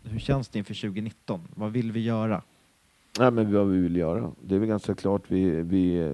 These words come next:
Speaker 2: vi vill vara med och slåss om Europa. Det är en rimlig målsättning för en klubb som Djurgårdens, eh, dignitet. Det finns några utmanare som är ganska bra. Eh, A I K, Hammarby i, i Stockholm som,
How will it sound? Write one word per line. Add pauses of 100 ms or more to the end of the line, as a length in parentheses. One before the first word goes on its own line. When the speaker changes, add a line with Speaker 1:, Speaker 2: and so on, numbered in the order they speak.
(120)
Speaker 2:
vi
vill
vara
med
och
slåss
om
Europa.
Det
är
en
rimlig
målsättning
för
en
klubb
som
Djurgårdens,
eh,
dignitet. (560)
Det
finns
några
utmanare
som
är
ganska
bra. (100)
Eh,
A
I
K,
Hammarby (480)
i,
i
Stockholm
som,